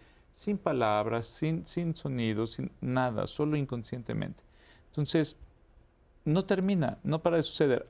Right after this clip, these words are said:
Ahora, desde niños, algunos niños sí pueden irse dando cuenta de los rasgos que van adquiriendo de la familia, pero creo que comúnmente son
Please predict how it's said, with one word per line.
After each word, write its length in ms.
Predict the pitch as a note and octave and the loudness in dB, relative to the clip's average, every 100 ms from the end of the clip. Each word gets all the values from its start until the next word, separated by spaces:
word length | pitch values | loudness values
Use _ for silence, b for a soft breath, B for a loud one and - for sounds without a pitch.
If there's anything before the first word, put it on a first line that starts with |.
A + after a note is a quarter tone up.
| - | 2
Ahora, 380 | G#2 G2 - - b b b b - | 4 4 -2 -6 b b b b 0
desde 300 | B2 A#2 B2 | 2 4 2
niños, 680 | C#3 G3 F3 D3 G3 - - _ _ _ _ _ | 4 4 4 2 0 -4 -12 _ _ _ _ _
algunos 500 | C3 C3 F3+ A#3 G3+ | 0 0 0 0 2
niños 480 | F3 D#3+ F3 E3 - | 2 2 0 -2 -12
sí 240 | - - A3 | -18 -10 -6
pueden 360 | - A3+ G3+ | 2 2 4
irse 260 | G3 F3 F#3 | 2 2 2
dando 280 | E3+ D#3 D3+ | 2 2 0
cuenta 340 | D3 C3+ B2 D3 | 0 0 2 2
de 100 | C3+ | 2
los 220 | A#2+ A#2+ | 0 2
rasgos 380 | C3 C3 C#3+ - | 0 0 -4 -4
que 140 | - | -2
van 220 | B2+ C3+ C#3+ | 0 2 0
adquiriendo 600 | - - B2+ C3 C3 B2+ | -4 -2 0 0 2 2
de 80 | B2+ | 2
la 120 | B2 | 0
familia, 540 | C#3+ C#3+ D#3 C3 - B B B B - | 0 0 0 0 -2 B B B B 2
pero 160 | E3+ | 2
creo 160 | E3+ G#3 | 2 2
que 140 | G#3+ | 2
comúnmente 640 | - E3+ E3+ E3 E3 D3 E3 | 2 2 4 2 2 2 0
son 420 | - D#3+ D#3+ | 0 0 0